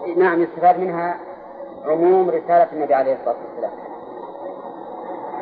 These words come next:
ويستفاد منها أيضًا فضل الرسول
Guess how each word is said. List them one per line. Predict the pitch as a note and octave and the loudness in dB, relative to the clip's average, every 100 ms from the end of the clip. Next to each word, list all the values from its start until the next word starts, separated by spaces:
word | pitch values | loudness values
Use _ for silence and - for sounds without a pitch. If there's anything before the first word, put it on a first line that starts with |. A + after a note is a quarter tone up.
| A#2+ | 4
ويستفاد | D#3+ D#3+ E3 E3 E3+ | 4 4 4 4 6
منها | E3+ D#3+ D#3 | 4 0 2
أيضًا | E3 E3 F3+ F#3 - - - - - - - - - | 4 6 6 4 -6 -16 -16 -16 -18 -16 -16 -6 6
فضل | F3+ F3 | 6 6
الرسول | D#3 D3 C#3+ D#3+ | 2 2 -2 -4